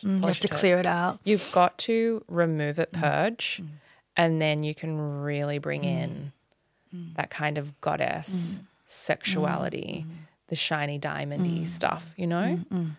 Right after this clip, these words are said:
Speaker 1: Definitely. Well, we hold so much around shame. Like, even at Gate One, you know,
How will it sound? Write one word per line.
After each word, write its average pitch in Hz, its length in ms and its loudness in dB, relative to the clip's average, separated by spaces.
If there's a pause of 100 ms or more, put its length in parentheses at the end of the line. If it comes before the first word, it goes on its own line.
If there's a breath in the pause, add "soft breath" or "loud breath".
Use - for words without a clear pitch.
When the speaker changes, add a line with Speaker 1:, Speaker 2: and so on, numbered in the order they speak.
(120)
Speaker 1:
Definitely. 208 420 4
Well, 202 120 6
we 226 100 8
hold 247 220 4
so 262 220 6
much - 280 2
around 170 380 0 (840 loud breath)
shame. 180 640 4
Like, 180 240 -2
even 185 260 2
at 185 80 -2
Gate 185 240 2
One, 175 240 -2
you 180 80 -2
know, 196 380 -4